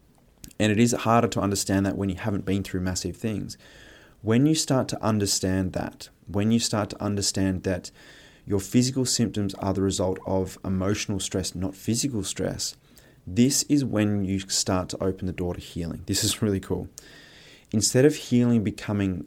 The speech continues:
something that you need to do or something that you need to fix by adding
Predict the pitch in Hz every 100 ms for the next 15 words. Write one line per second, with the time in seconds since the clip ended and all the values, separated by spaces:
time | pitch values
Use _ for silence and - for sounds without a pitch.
0 | - - 104 - 101 95 87 95 95 92
1 | 90 - - 92 87 82 - 101 95 82
2 | - - 92 90 92 - 104 98 104 98
3 | 95 95 82 - - 95 - - - 92
4 | - 98 104 95